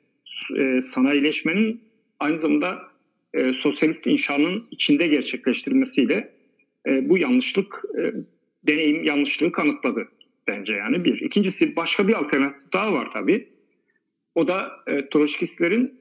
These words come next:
yani tek ülkede sosyalizmin inşası mümkün değildir. E, bu nedenle de, e, siyasal bakımdan devrimi dünya çapında yaymak gerekir görüşüdür. E, şimdi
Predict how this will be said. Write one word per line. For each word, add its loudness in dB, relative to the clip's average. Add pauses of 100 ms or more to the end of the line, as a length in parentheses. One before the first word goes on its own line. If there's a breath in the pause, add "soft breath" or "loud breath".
(140)
yani 0 (220)
tek -2
ülkede 2 (180)
sosyalizmin 0
inşası -4
mümkün 2
değildir. -2 (920)
E, -4
bu 0
nedenle 0
de, -4 (960)
e, -2
siyasal -2
bakımdan -2
devrimi 0
dünya 4
çapında -4
yaymak 0
gerekir -2
görüşüdür. -10 (920)
E, -14
şimdi -2